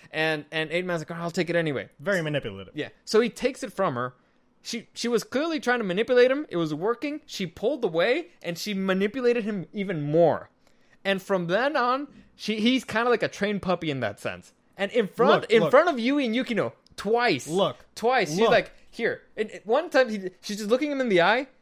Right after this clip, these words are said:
Speaker 1: hands over the bag. Doesn't even say anything, like a trained puppy. It's hysterical.
Speaker 2: Look.
Speaker 1: And then afterwards, after the Disneyland trip, she's like, wh-, uh, she's heartbroken and everything. She's like, "Senpai, carry my bag. It's too heavy." Like, "All right, fine."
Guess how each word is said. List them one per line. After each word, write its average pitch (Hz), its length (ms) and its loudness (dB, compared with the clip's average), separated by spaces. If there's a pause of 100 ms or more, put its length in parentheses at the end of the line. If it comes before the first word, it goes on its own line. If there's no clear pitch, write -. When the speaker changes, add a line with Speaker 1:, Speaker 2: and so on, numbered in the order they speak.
Speaker 1:
hands 196 300 -2
over 208 160 0
the 170 80 -2
bag. 156 520 2
Doesn't 180 160 -4
even 220 200 -4
say 214 260 -4
anything, 175 340 -6
like 147 140 -8
a 147 60 -8
trained 208 540 -6
puppy. 175 380 -2 (280)
It's 196 260 2 (240)
hysterical. 190 1040 0
Speaker 2:
Look. 147 400 -2 (180)
Speaker 1:
And 196 140 0
then 208 80 -2
afterwards, 208 500 -4
after 185 240 -8
the 180 140 -4
Disneyland 170 640 -2
trip, - 340 -2 (280)
she's 208 200 -4
like, 190 180 -2 (320)
wh-, 190 140 -2
uh, 170 120 -4
she's 190 200 -10
heartbroken 220 560 0
and 233 100 -4
everything. 240 520 0
She's - 80 -10
like, 170 200 -4 (360)
"Senpai, 233 440 -2
carry 240 280 -2
my 214 140 -4
bag. 180 280 0
It's 165 140 -12
too 220 80 -4
heavy." 180 420 2
Like, 110 180 -10
"All 143 140 -4
right, 135 240 -8
fine." 139 320 -6